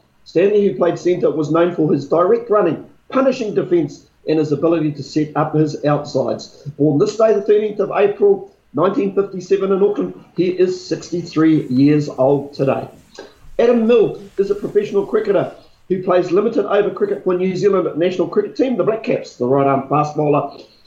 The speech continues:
made his T twenty debut against Pakistan in December two thousand and ten and his O D I de-, debut against Sri Lanka in November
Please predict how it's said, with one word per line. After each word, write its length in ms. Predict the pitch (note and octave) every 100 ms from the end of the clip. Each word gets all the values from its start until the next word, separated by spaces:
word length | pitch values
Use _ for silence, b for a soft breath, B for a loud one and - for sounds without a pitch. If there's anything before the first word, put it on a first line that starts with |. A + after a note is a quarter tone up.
| -
made 220 | D3+ E3
his 200 | D3+ C#3
T 160 | A#3 A#3+
twenty 260 | A3+ G3+ - -
debut 380 | - F#3 F#3+ F#3+
against 340 | F3+ - -
Pakistan 720 | F#3 F3 D#3 - F#3 D3 B2 B B D3
in 260 | C#3 D#3 D#3
December 440 | D#3 D3 F3+ F3+ -
two 200 | F#3+ F#3
thousand 300 | F3+ E3+ E3
and 120 | E3
ten 260 | F3 E3 C#3+
and 120 | C#3
his 180 | C#3 -
O 100 | F3
D 140 | F3+
I 140 | D#3+ D3+
de-, 280 | D#3 D#3 -
debut 500 | D3+ D3+ E3 D3+ B B _
against 380 | C3 D3 D3 -
Sri 140 | E3 E3
Lanka 360 | D#3+ D#3+ D#3+ C#3+
in 140 | C#3
November 680 | D3 C#3 D#3+ D3+ D#3 -